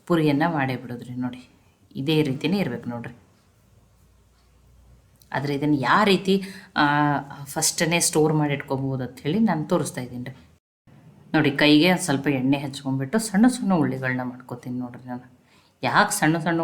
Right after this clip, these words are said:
ಉಳ್ಳಿಗಳನ್ನ ಮಾಡ್ಕೋತಿದ್ದೀನಿ ಅಂತ ಹೇಳಿ ನಾನು ಆಮೇಲೆ ಹೇಳ್ತೀನಿ ರೀ. ನೋಡಿ, ಈ ರೀತಿ ಸಣ್ಣ ಸಣ್ಣ ಉಳ್ಳಿಗಳನ್ನೇ ಮಾಡ್ಕೊತೀನಿ ನೋಡ್ರಿ. ಇಲ್ಲ, ಒಮ್ಮೆಲೆ ಈ ರೀತಿ ದೊಡ್ಡ ಉಳ್ಳಿ ಮಾಡ್ಕೊಂಡು ಒಮ್ಮೆಲೆ ಲಟ್ಟಿಸ್ಬಿಟ್ಟು ಈ ರೀತಿ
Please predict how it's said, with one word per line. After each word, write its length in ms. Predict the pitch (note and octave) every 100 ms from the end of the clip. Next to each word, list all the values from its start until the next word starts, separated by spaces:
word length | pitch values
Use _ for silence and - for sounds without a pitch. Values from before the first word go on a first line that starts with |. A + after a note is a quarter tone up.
| D3
ಉಳ್ಳಿಗಳನ್ನ 420 | C#3+ D3 C#3+ C#3 C3
ಮಾಡ್ಕೋತಿದ್ದೀನಿ 720 | - - C3+ C#3 C3+ C3+ C3+
ಅಂತ 100 | C3+ -
ಹೇಳಿ 120 | E3 G3
ನಾನು 140 | G3 G3
ಆಮೇಲೆ 260 | D#3+ D#3 C3 A#2
ಹೇಳ್ತೀನಿ 300 | A#2 A#2+ A#2
ರೀ. 120 | C3+ - - _ _ -
ನೋಡಿ, 140 | B2 B2+
ಈ 40 | C#3
ರೀತಿ 200 | C#3 C#3 D3
ಸಣ್ಣ 320 | - - C#3 C#3 C3+
ಸಣ್ಣ 180 | G3 G3+ D#3+
ಉಳ್ಳಿಗಳನ್ನೇ 440 | C3+ C3+ B2+ E3 F#3
ಮಾಡ್ಕೊತೀನಿ 420 | D#3+ C3+ - A#2+ A#2+
ನೋಡ್ರಿ. 160 | - - _ _ - _ F#3
ಇಲ್ಲ, 140 | F3+ E3+ D#3
ಒಮ್ಮೆಲೆ 360 | C3 C3+ D#3+ D#3+ D3
ಈ 20 | C3+
ರೀತಿ 180 | C#3 C3+ C3
ದೊಡ್ಡ 160 | C3 C3+
ಉಳ್ಳಿ 140 | B2+ C3+ C3
ಮಾಡ್ಕೊಂಡು 380 | B2 - B2+ B2+ A#2+
ಒಮ್ಮೆಲೆ 360 | A#2+ C#3 D#3 D3+ C3+
ಲಟ್ಟಿಸ್ಬಿಟ್ಟು 540 | - C3 - A#2 - - - - -
ಈ 20 | F#3+
ರೀತಿ 180 | E3+ -